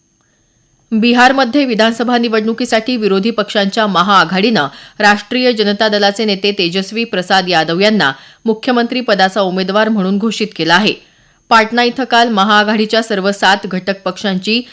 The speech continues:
संयुक्त पत्रकार परिषद झाली, त्यावेळी काँग्रेसचे नेते आणि निवडणूक निरीक्षक अशोक गहलोत यांनी ही घोषणा केली.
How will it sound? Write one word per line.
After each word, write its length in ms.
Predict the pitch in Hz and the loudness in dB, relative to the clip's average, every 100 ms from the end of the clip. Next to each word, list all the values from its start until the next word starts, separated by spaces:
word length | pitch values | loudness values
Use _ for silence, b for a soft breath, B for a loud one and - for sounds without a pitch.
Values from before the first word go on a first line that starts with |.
| B B | B B
संयुक्त 460 | 233 220 226 - | 0 2 0 -2
पत्रकार 480 | 247 202 196 196 202 | -2 -2 -2 0 0
परिषद 420 | 208 170 - 175 | -2 -4 -4 -4
झाली, 300 | 170 226 160 143 B B B | 0 0 0 -4 B B B
त्यावेळी 300 | 240 226 240 | 4 4 4
काँग्रेसचे 540 | 240 208 190 214 220 233 | 2 0 0 -2 -2 -2
नेते 240 | 220 226 | -2 0
आणि 160 | 220 214 | 0 0
निवडणूक 460 | 190 185 185 196 | 0 -2 -2 -2
निरीक्षक 400 | 185 185 - 233 226 | -2 -2 0 -2 -2
अशोक 280 | 180 175 202 | -4 -2 -4
गहलोत 420 | 170 185 202 214 220 B B | -2 -2 2 0 0 B B
यांनी 260 | 214 214 226 | 0 2 0
ही 180 | 226 | 0
घोषणा 380 | 214 220 - 160 | 0 -2 -2 -4
केली. 300 | 156 202 180 | 0 0 0